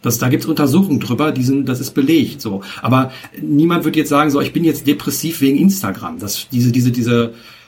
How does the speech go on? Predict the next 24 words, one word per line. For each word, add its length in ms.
ähm, 640
diese 160
Überschneidung, 800
die 160
findet 480
häufig 300
nicht 100
statt 220
und 80
deswegen 400
wird 100
sich 160
auch 180
oft 280
gegen 500
solche 320
Argumente 460
und 80
gegen 180
solche, 520
ähm, 920
ja, 140
Argumentationen 800
gewehrt 720